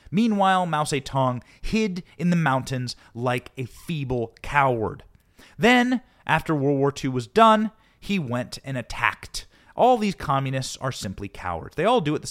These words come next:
same way. Lenin did it in Russia. Uh, Castro did it in Cuba. They wait until their countries are weak, and then they usurp military control. The first thing they do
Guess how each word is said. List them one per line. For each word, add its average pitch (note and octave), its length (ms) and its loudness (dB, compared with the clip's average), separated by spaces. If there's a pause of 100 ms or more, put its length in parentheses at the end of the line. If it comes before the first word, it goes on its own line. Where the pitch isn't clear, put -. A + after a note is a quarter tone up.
same G#2 160 -4
way. D#2+ 380 -10
Lenin E3+ 300 -4
did E3 120 -4
it - 100 -8
in D3 160 -8
Russia. A#2+ 360 -6 (840)
Uh, G#2 260 -6
Castro F3+ 380 2
did C3+ 160 -2
it C#3 100 -6
in C3+ 100 -6
Cuba. G2 400 -8 (720)
They F3 120 6
wait G#3+ 300 6
until G3+ 200 4
their G3+ 100 6
countries F3+ 380 0
are F3+ 100 6
weak, A#2+ 480 -6 (380)
and G3 220 4
then C3+ 220 -2
they C3+ 60 -4
usurp C3+ 520 -6
military A2 520 -4
control. B3 580 0 (160)
The B2 80 -4
first - 340 0
thing C#3 140 -2
they B2 120 -2
do G2 360 -4